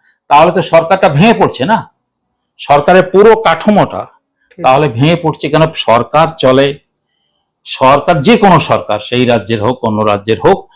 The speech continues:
তারা কি মানবে? আইন মানবে, সংবিধান মেনে, সংবিধানের আন্ডারেই হচ্ছে, নিচে সংবিধানের থেকেই আমরা আইনটা তৈরি করি। আমরা এমন কোনো আইন তৈরি করতে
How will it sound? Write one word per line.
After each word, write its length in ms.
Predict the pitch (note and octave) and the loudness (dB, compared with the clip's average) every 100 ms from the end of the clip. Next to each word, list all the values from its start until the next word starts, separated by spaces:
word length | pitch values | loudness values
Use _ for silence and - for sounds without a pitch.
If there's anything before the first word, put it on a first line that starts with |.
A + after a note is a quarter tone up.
| _ _ - | _ _ -8
তারা 500 | F#2 A2+ C#3+ - - | -2 2 2 0 -4
কি 180 | C#3+ C3+ | 0 2
মানবে? 320 | B2+ B2+ C3 A#3 - | 4 2 0 -4 -8
আইন 340 | G2+ G#2+ B2 C3 | -6 -2 0 2
মানবে, 360 | B2+ B2+ C3 F#3 G3 _ _ _ _ | 2 2 2 0 -4 _ _ _ _
সংবিধান 540 | - A2+ A2+ B2+ C3+ C#3+ | -12 -6 0 2 4 4
মেনে, 440 | A#2+ A#2+ D3 G2 | 2 2 0 -2
সংবিধানের 580 | - B2 C#3 D3+ F3+ G3 | -4 0 2 2 4 4
আন্ডারেই 440 | D3 C3+ C#3+ E3+ G#3+ | 4 4 4 4 2
হচ্ছে, 300 | F3 F3 D3 | 0 -2 0
নিচে 320 | C#3+ C#3+ D3 | 0 -2 -4
সংবিধানের 640 | B2+ A#2 B2 C3+ E3 F#3 - | -4 -2 -2 0 -2 -2 -4
থেকেই 280 | D3 G3 A#3 | 0 2 4
আমরা 220 | A#3+ G#3+ | 4 4
আইনটা 380 | F3+ E3+ D3+ D#3+ | 2 0 -4 -4
তৈরি 300 | D#3+ D3+ C3+ | 2 2 2
করি। 280 | - G#2+ F#2+ _ _ _ _ | 0 -4 -6 _ _ _ _
আমরা 240 | B2 C#3 D3+ | -2 2 2
এমন 380 | B2 C#3 G#3 | 4 2 4
কোনো 200 | A3 G#3+ | 4 4
আইন 300 | G3+ D#3+ D#3+ | 4 2 -2
তৈরি 220 | D3 E3 D#3 | -2 -2 -2
করতে 280 | D#3+ D#3 | -6 -6